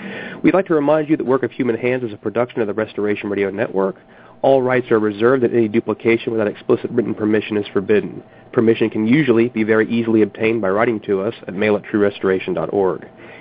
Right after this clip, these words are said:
If you're listening to our show on iTunes or Stitcher, please make sure to leave us ratings and reviews. It helps us, uh, for those who are looking for truly Catholic programming, to more easily find our work. So, Father, I, I, yeah, I guess the question next, it has to be, what was Rome's reaction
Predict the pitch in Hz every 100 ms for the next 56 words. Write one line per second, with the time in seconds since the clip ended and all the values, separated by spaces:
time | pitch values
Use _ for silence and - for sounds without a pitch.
0 | - - 117 127 123 123 131 117 - 135
1 | 117 117 117 127 123 107 - 147 - 139
2 | - 113 110 107 - 123 113 113 104 -
3 | 117 113 110 101 95 98 98 92 95 -
4 | - 113 101 123 - 117 - - - 104
5 | 104 101 - 113 113 - 113 107 107 -
6 | - - 131 131 120 107 131 107 - 113
7 | 104 - 120 107 104 101 101 107 107 107
8 | 101 98 107 101 98 92 95 87 - -
9 | - - - - - 123 - 151 175 185
10 | 156 139 139 - 147 143 139 233 165 -
11 | 180 190 139 113 131 208 - - 131 117
12 | 151 151 - 123 143 110 165 165 127 156
13 | 135 120 113 131 143 -